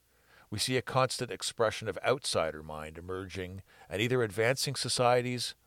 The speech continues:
or being eliminated by the group. These are people like Isaac Newton, Charles Darwin, and Giordano Bruno, each advancing science and civilization in their own ways.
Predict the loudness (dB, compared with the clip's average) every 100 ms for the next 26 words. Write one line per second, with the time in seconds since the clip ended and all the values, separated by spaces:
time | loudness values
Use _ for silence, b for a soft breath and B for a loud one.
0 | b -10 -6 -4 -4 0 0 0 0 0
1 | 0 -2 -6 -6 -6 -4 -4 -4 -12 _
2 | _ _ _ _ _ _ -20 B B B
3 | B -2 2 2 4 2 4 4 4 2
4 | -4 4 4 4 -2 -4 -4 -8 -20 -20
5 | _ _ 0 6 6 6 4 6 6 4
6 | 0 -6 -8 -4 4 4 6 4 4 0
7 | -2 -4 -4 -6 -10 -16 _ -4 -2 -2
8 | 0 0 2 -2 0 2 2 2 -2 -4
9 | 0 0 0 -2 -2 -4 -6 -8 -8 -6
10 | -4 -6 -6 -6 -6 -8 -12 -14